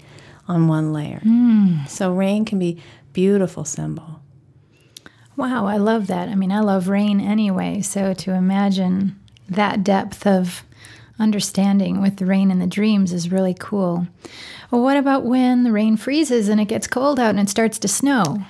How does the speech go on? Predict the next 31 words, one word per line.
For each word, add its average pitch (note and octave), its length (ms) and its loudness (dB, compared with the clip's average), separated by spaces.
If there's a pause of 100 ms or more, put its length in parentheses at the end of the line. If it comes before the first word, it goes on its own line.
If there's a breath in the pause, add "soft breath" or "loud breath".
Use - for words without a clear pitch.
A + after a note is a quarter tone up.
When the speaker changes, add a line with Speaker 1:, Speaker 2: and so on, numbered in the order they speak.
(520 loud breath)
Speaker 1:
Wow, F3+ 260 -2
and F3 140 -2
again, F#3 640 0 (160)
snow, F#3+ 680 0
it's F3+ 260 -2
just - 320 -2 (240)
a G3 100 -4
constant F3+ 600 0
symbol F3+ 280 2
I F3 100 2
deal F3 220 4
with E3+ 280 0
all G3+ 320 2
the F#3+ 120 -2
time. C#3+ 380 -2 (480 loud breath)
Um, D#3 400 -4 (300)
we - 340 -6
have G#3+ 140 -2
to C#4 80 0
remember A#3 520 2
that F3 280 -4 (280)
the F#3 120 -6
water, F3+ 500 0
we F#3 140 0
want F#3+ 220 -2
the F#3+ 100 -2
water F#3+ 300 0
to G3 140 -6
be F3 360 -2
flowing G#3 540 2
freely. E3+ 640 -2